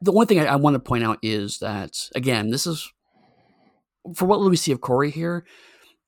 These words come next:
I really liked her in this episode, um, because I like the fact that, uh, she is a, a, a black woman, and dark-skinned black woman at that. Um, she gets pulled in front of a bunch of white guys, and it just shows no fear. It's just like, "Listen, I'm just here to do a thing." And they're like, "No, I'm going to kill you." And she's like, "Whatever," and just blows them up.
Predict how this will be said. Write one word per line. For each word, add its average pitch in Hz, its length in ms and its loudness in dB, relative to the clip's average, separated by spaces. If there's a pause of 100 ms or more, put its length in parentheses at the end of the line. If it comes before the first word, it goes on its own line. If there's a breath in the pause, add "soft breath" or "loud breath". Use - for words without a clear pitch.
(140)
I - 80 0
really 160 340 4
liked 143 240 2
her 143 100 2
in 131 80 6
this 117 120 0
episode, 302 440 -4 (520 soft breath)
um, 131 520 2
because 143 680 4 (760)
I 143 60 4
like 147 180 6
the 196 80 0
fact 123 340 -2
that, 110 680 -4
uh, 107 380 -2
she 110 220 -4
is 110 160 -4
a, 110 40 -2
a, 107 500 -4
a - 20 -4
black 107 260 -2
woman, 135 160 0
and 170 100 -4
dark-skinned 165 480 -2
black - 200 -8
woman 98 160 -6
at - 60 -10
that. 143 240 -2 (440 loud breath)
Um, 113 340 2
she 110 200 -2
gets 123 100 -2
pulled - 200 0
in 127 60 2
front 120 140 2
of 120 60 -4
a - 20 0
bunch 120 140 2
of 117 80 -4
white 139 180 2
guys, 110 420 0
and 110 200 -2
it - 20 -6
just 117 180 -2
shows 113 240 4
no 110 140 2
fear. 104 240 -2
It's 92 80 -8
just - 160 -6
like, - 140 -4
"Listen, 110 320 -2
I'm 131 180 2
just 147 220 -2
here 113 140 0
to 101 40 -4
do 104 140 0
a 101 40 -2
thing." 98 380 -4
And 95 100 -8
they're 98 120 -10
like, - 120 -8
"No, 202 100 6
I'm 180 120 2
going - 160 -2
to 135 60 -12
kill 175 200 -2
you." 147 140 8
And 120 100 6
she's 127 140 -2
like, 107 140 -4
"Whatever," 104 300 2
and 104 60 0
just 107 120 -6
blows 107 240 4
them 101 120 2
up. 87 220 -4